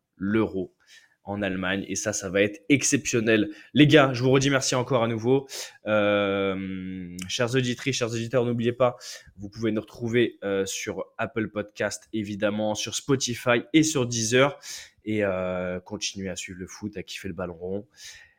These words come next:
On se dit, euh, prochain épisode de Tactique, épisode trente-neuf. C'était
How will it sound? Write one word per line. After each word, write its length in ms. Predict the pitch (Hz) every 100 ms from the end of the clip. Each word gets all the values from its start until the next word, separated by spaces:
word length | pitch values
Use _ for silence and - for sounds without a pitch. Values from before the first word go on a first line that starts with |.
| _ _ _ -
On 120 | 107
se 80 | 104
dit, 240 | 120 123
euh, 260 | 107 104 101
prochain 340 | 131 131 135
épisode 280 | 120 120 117
de 60 | 113
Tactique, 560 | 104 - 110 104 - - -
épisode 300 | 104 101 104
trente-neuf. 560 | - 110 - 107 113 -
C'était 560 | - 113 104 123 120